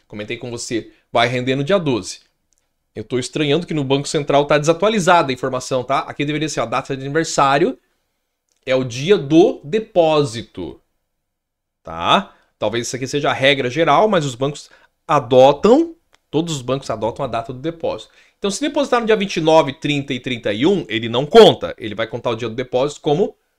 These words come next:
o dia primeiro. E aí vai re-, ser remunerado mensalmente. Então, a cada trinta dias, não é todo dia. Quando? Na data de aniversário da conta, né? É o aniversário do depósito ali, pra depósito de pessoa física,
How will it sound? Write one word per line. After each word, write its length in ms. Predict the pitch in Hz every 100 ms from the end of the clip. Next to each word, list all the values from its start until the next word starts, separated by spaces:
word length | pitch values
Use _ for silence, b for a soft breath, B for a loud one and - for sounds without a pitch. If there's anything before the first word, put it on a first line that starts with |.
| _ _
o 40 | 104
dia 200 | 101 98
primeiro. 520 | 147 202 190 107 104 b b
E 60 | 143
aí 80 | 147
vai 180 | 165 165
re-, 160 | 185
ser 440 | - - - 185 180
remunerado 760 | 208 220 208 160 143 170 277 b b -
mensalmente. 1300 | 147 160 165 165 160 233 269 320 302 190 - - 110
Então, 360 | 110 104 - _ _ _ -
a 80 | -
cada 300 | 117 101 101
trinta 360 | 110 107 139
dias, 440 | 165 254 196 107 -
não 100 | 101
é 80 |
todo 300 | 143 226 233
dia. 420 | 185 151 120 90 - b b b b _
Quando? 540 | 220 233 156 98 90 _ _ _
Na 220 | 135 160
data 840 | 147 131 120 117 117 - 190 311 - _ 135
de 160 | 127
aniversário 1200 | 127 127 143 160 143 - 110 101 107 180 381 381 _ _ _ -
da 160 | 117
conta, 680 | - 277 294 147 - 87 - _ -
né? 160 | 104 120 110 -
É 60 | 98
o 120 | 110
aniversário 500 | 113 120 - 135 127
do 120 | 135
depósito 640 | 202 214 190 151 120 - 107
ali, 140 | 87
pra 180 | - 117
depósito 460 | 139 131 127 127
de 80 | 131
pessoa 340 | 143 143 160 170
física, 480 | - 92 - -